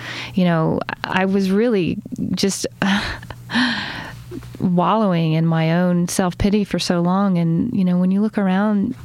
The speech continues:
you know, nature doesn't do that. <laughs> You know, it's, it,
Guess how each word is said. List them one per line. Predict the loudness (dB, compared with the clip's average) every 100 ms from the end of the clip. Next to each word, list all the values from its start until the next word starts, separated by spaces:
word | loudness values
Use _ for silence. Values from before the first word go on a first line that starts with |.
| -14 -14 -14 -18 -18 -18 -2
you | 2 2
know, | 0 0
nature | 2 0 2 2
doesn't | 2 2 0
do | 2 2
that. | 2 0 -2 0
<laughs> | 0
You |
know, | 2
it's, | 2 0 -8 -8 -8 -8 -10 -12 -14 -6
it, | -4